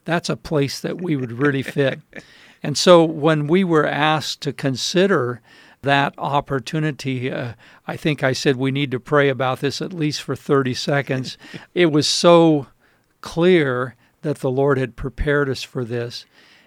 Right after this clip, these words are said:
Speaker 2: I remember when you called me, I was actually here at V O M, and, uh, you called me and said, "Hey, we're, we're thinking about doing this." I remember thinking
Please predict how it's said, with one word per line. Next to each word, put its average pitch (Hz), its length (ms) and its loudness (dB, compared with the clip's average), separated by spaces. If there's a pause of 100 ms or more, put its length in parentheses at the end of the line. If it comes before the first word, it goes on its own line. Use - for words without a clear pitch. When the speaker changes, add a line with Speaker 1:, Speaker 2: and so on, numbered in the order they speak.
Speaker 2:
I 156 100 4
remember 160 440 2
when 165 180 0
you 165 100 -2
called 156 280 2
me, 127 120 -6
I 135 140 2
was 123 140 -2
actually 139 400 -2
here 143 180 0
at 147 100 -2
V 139 160 -4
O 135 100 -2
M, 147 340 -2
and, 127 640 -8
uh, 127 200 -2
you 135 200 -6
called 147 320 0
me 135 100 -8
and 135 120 -10
said, 117 180 -6
"Hey, 143 160 -2
we're, 127 280 -6
we're 117 180 -14
thinking 139 260 -10
about 120 220 -6
doing 147 240 -6
this." 127 300 -10 (520)
I 135 160 6
remember 147 480 2
thinking 135 640 -10